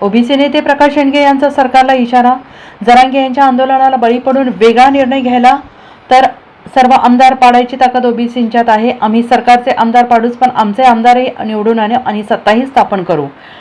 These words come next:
ओबीसी आरक्षणासाठी आता रस्त्यावरची लढाई प्रकाश शेंडगे यांचा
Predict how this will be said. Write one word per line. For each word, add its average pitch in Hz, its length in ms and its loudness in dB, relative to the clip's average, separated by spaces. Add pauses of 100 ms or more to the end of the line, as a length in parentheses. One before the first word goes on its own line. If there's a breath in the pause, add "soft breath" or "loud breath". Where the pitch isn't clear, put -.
(120)
ओबीसी 233 420 -2
आरक्षणासाठी 262 760 -2
आता 277 200 -4
रस्त्यावरची 262 840 -4
लढाई 226 400 2
प्रकाश 240 380 -2
शेंडगे 233 300 -2
यांचा 220 380 0